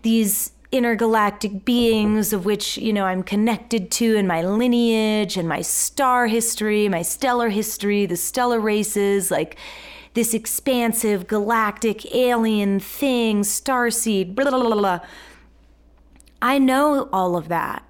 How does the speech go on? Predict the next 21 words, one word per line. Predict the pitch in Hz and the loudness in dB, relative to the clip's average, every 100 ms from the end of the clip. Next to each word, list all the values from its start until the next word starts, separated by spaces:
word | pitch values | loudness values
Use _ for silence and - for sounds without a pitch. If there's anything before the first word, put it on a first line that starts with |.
| _ - | _ -8
I | - 214 | -2 0
am | 220 226 226 | 2 2 0
an | 220 214 | 0 -2
expert | 233 311 - - 170 160 - | 0 -2 -4 -4 -2 -4 -4
on | - 170 | -6 -4
all | 170 160 | -2 -2
of | 165 170 | -2 -2
that | 160 151 - | -2 -2 -4
on | 170 165 | -4 -2
one | 165 160 156 | -2 -2 -4
level. | 151 - - - - - - - - - | -4 -6 -8 -10 -14 -20 -20 -20 -12 -2
And | 214 208 202 196 190 180 - - - _ _ - - | 0 2 2 2 0 -2 -6 -12 -20 _ _ -20 -4
I'm | 226 262 | 0 2
here | 269 | 2
to | 269 | 0
be | 208 226 | 2 2
here, | 285 - 233 220 | 2 2 2 2
and | 196 | 2
these | 196 185 | 0 0
medicines | 202 226 302 277 247 220 - | 0 0 0 0 0 0 0
are | 196 190 185 185 | 0 0 0 -4